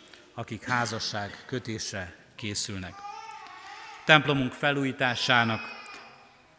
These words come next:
és az arra való adakozásnak a lehetőségét hirdetjük a testvéreknek. Köszönjük mindazoknak, akik eddig ezt a felújítási munkát támogatták. Eddig ebben az évben több mint ötmillió háromszázezer forint gyűlt össze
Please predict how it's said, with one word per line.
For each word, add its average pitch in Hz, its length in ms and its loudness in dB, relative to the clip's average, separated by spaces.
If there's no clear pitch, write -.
és - 140 0
az 117 100 2
arra 135 220 8
való 120 220 4
adakozásnak 120 720 2
a 120 60 0
lehetőségét 123 920 4
hirdetjük 123 480 0
a 104 80 -8
testvéreknek. 120 840 0
Köszönjük 131 460 2
mindazoknak, 123 560 2
akik 110 280 -6
eddig 120 300 0
ezt 113 200 -2
a 101 60 -4
felújítási 120 640 2
munkát 110 360 -2
támogatták. 113 720 4
Eddig 127 300 2
ebben 123 220 6
az 110 140 0
évben 117 480 4
több 127 160 2
mint 117 280 2
ötmillió 120 400 2
háromszázezer 110 840 4
forint 113 480 -2
gyűlt 113 260 0
össze 113 440 0